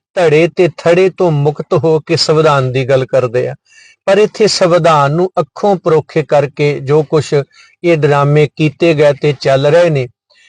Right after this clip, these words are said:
ਉਹਨਾਂ ਦੇ ਦੌਰਾਨ ਕਹਿਣ ਨੂੰ ਸਜ਼ਾ ਹੈ, ਪਰ ਵਿਖਾਉਣ ਨੂੰ ਸੇਵਾ ਵਿਖਾਇਆ ਜਾ ਰਿਹਾ।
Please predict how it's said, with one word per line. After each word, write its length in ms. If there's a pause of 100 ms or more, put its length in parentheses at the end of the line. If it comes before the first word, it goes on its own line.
(180)
ਉਹਨਾਂ 300
ਦੇ 180
ਦੌਰਾਨ 640 (400)
ਕਹਿਣ 400
ਨੂੰ 380 (140)
ਸਜ਼ਾ 640
ਹੈ, 260 (640)
ਪਰ 240
ਵਿਖਾਉਣ 640
ਨੂੰ 380
ਸੇਵਾ 500
ਵਿਖਾਇਆ 480
ਜਾ 240
ਰਿਹਾ। 240